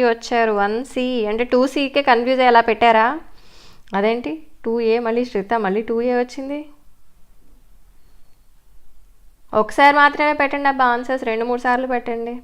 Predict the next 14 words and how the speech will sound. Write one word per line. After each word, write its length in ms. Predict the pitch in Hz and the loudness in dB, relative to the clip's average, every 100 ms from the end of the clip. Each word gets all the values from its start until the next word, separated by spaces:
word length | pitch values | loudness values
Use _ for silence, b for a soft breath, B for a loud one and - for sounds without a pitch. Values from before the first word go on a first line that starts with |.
| 233 | -4
పెట్టకండి. 480 | 226 226 247 247 262 - - - - - _ - - - - - - - - - - - - - - - - - - - - - - - 196 | -4 -4 -6 -6 -8 -12 -20 -20 -20 -20 _ -20 -20 -20 -20 -20 -20 -20 -20 -20 -20 -20 -20 -20 -20 -20 -20 -20 -20 -20 -20 -20 -18 -8 -6
ఎస్, 120 | 180 - - | -6 -12 -4
so 120 | 233 233 | 0 2
మొత్తానికి 500 | 233 247 254 254 269 262 285 B B B | 2 2 0 -4 -4 -4 -6 B B B
కరెక్ట్గానే 360 | 220 - 226 226 | -6 -2 -2 0
చెప్పారు 280 | 214 214 208 208 | -2 -2 -4 -2
మీరందరూ 380 | 202 202 240 330 - b b b b b - | -4 -4 -6 -6 -12 b b b b b 0
చాలా 260 | 202 196 190 | 2 2 0
వరకు. 300 | 196 196 302 480 - - - - - - - | 0 -2 -4 -6 -8 -18 -12 -10 -10 -12 4
సెవెన్ 360 | 233 233 254 285 | 8 8 6 0
స్పూన్స్ 440 | - 254 254 262 285 262 | -6 -2 -2 -2 -4 -2
షుగర్ 260 | 247 240 247 | -2 -2 -2
ఉంటుందంట. 400 | 233 226 214 202 180 | -4 -2 -2 -2 0
గుర్తుపెట్టుకొని 640 | 214 - 269 262 254 269 | -2 -2 -2 -2 -2 -4